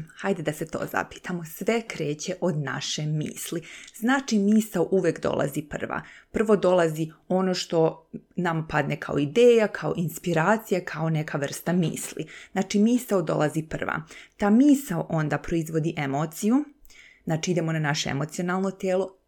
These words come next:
emocija proizvodi vibraciju i tek onda posle te vibracije mi možemo da stvorimo nešto u fizičkoj realnosti. Zato ste čuli hiljadu puta da ljudi pričaju o afirmacijama. Afirmacija sama po sebi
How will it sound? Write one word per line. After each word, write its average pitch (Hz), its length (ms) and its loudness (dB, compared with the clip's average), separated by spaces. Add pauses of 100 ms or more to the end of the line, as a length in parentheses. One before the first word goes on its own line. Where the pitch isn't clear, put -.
(160)
emocija 214 480 6
proizvodi 156 500 0
vibraciju 147 840 -2
i 196 80 0
tek 247 260 -2 (100)
onda 214 300 4
posle 160 320 -4
te 165 140 0
vibracije 160 580 -2
mi 165 140 0
možemo 151 360 -4
da 147 80 -4
stvorimo 151 420 0
nešto 139 300 -4
u 139 40 0
fizičkoj 139 520 -6
realnosti. - 640 -6 (440)
Zato 233 340 0
ste 185 400 0 (260)
čuli 214 220 6
hiljadu 175 360 2
puta 170 240 -2
da 160 100 0
ljudi 160 260 0
pričaju 165 360 0
o - 20 4
afirmacijama. 147 800 -2
Afirmacija 190 640 0
sama 185 360 -2
po 165 120 -2
sebi 175 460 0